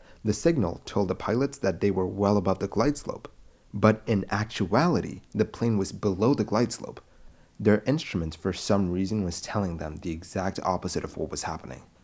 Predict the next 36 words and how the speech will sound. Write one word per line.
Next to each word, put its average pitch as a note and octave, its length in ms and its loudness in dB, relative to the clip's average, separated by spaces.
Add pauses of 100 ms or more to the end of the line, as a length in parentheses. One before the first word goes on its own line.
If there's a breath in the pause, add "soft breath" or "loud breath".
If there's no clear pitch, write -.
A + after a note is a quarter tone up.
(680 soft breath)
This B2 360 2
problem D#3+ 380 -2
did E2+ 120 -4
not E2+ 180 2
go F2 100 0
away. - 340 -2 (380)
Later, B2 380 4
the F#2 140 2
instruments G2+ 420 0
told F#2 160 0
the F#2 60 -2
pilots B2 420 -4
that F2+ 160 -2
they F#2 100 0
were F2 240 -2
on B2 220 6
glide, A#2+ 480 0 (160)
but - 220 4
in G2+ 240 2
actuality, F#2+ 840 2
the C2+ 140 -8
plane F#2+ 300 -4
was E2+ 120 -4
more F2+ 200 -2
than E2+ 200 -4 (140)
eight A2 200 2
hundred B2 220 0
and G2+ 160 0
fifty G2 260 0
feet F#2 260 -4
below E2+ 280 -2
where F#2+ 220 -2
they E2 160 -8
should - 280 -4
have F2 140 -4
been. - 220 -8